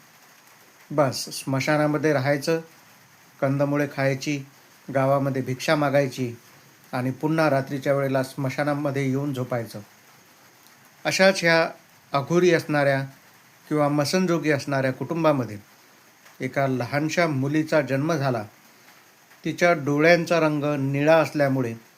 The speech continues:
तिला निळा असे नाव देण्यात आले. आजोबांपासून त्यांचा परंपरागत एकच व्यवसाय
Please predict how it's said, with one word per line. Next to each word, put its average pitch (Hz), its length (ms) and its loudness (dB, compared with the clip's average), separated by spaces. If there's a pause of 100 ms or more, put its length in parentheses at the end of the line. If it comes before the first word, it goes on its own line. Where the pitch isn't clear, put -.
(420)
तिला 147 180 0
निळा 143 480 2 (280)
असे 147 240 -4
नाव 139 280 0
देण्यात 123 380 -6
आले. 110 160 -8 (1120)
आजोबांपासून 185 800 2
त्यांचा 175 280 2
परंपरागत 160 680 2
एकच 165 300 0
व्यवसाय 139 460 -2